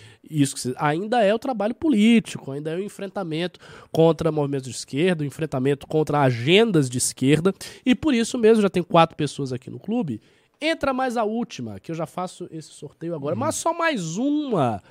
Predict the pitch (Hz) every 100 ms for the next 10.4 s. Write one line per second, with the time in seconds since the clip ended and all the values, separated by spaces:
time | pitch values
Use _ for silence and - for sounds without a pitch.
0 | _ _ 143 202 214 - 254 233 202 175
1 | 196 277 285 156 196 214 196 139 - -
2 | - _ _ _ - 269 294 285 254 220
3 | 202 185 277 339 370 349 381 392 392 226
4 | 214 202 180 185 151 156 143 139 139 -
5 | - - 110 120 - 247 - - 294 311
6 | 359 - 202 180 _ 165 143 113 131 -
7 | _ 151 185 226 226 226 247 170 127 123
8 | 147 220 302 - - - - - - -
9 | - - 170 170 165 175 - _ - 214
10 | 190 247 262